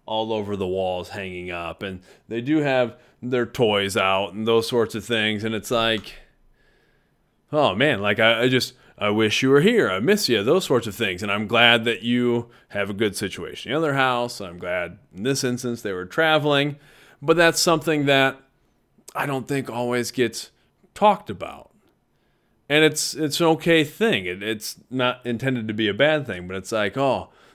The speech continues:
I, I just miss your energy being at home. I miss having you here.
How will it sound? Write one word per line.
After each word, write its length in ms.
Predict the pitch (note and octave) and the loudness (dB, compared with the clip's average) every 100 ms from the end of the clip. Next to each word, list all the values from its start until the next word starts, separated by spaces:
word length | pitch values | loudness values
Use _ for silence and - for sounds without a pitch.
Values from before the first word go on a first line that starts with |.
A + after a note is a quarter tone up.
| _ G#2+ | _ -4
I, 420 | G#2 G#2 G#2+ G2+ _ - | -2 0 -2 -6 _ -8
I 120 | A2 | -6
just 260 | A2+ G#2+ G2+ | -4 -6 -2
miss 380 | A2+ A#2+ A#2 | 0 0 0
your 160 | A#2 A2 | -4 -4
energy 800 | G2 G#2+ G#2 G2+ G#2 G2+ G2+ F2 _ _ - F2+ | -2 -2 -2 -4 -4 -4 -6 -10 _ _ -20 -8
being 380 | G#2+ G#2 G2+ G2 | -4 -4 -4 -6
at 120 | F#2+ | -6
home. 720 | - G2+ F#2+ F#2+ F#2 F#2 F#2+ _ _ - | -6 -4 -4 -4 -6 -10 -12 _ _ -18
I 100 | C#3 | -12
miss 340 | G2+ F#2+ - | -8 -6 -6
having 460 | - G2+ F#2 G2 G2 | -2 0 0 -2 -6
you 140 | G2 | -8
here. 560 | F#2 - G2 F2+ F2+ | -10 -8 -6 -6 -8